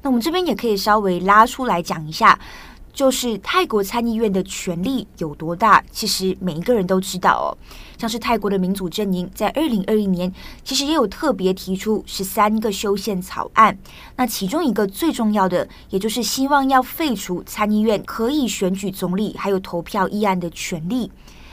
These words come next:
那当时候皮塔本人也是在国会上面呼吁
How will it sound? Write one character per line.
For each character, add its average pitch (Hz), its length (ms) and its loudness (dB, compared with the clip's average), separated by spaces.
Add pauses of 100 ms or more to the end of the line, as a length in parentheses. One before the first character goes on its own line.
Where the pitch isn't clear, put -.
(200)
那 196 60 -4
当 208 140 6
时 240 140 -2
候 208 180 2
皮 - 160 -8
塔 220 140 4
本 190 220 -2
人 175 120 -2
也 190 80 2
是 196 140 -6
在 214 160 2
国 180 180 -4
会 233 140 -4
上 226 180 -2
面 226 180 0
呼 226 260 -6
吁 233 180 -4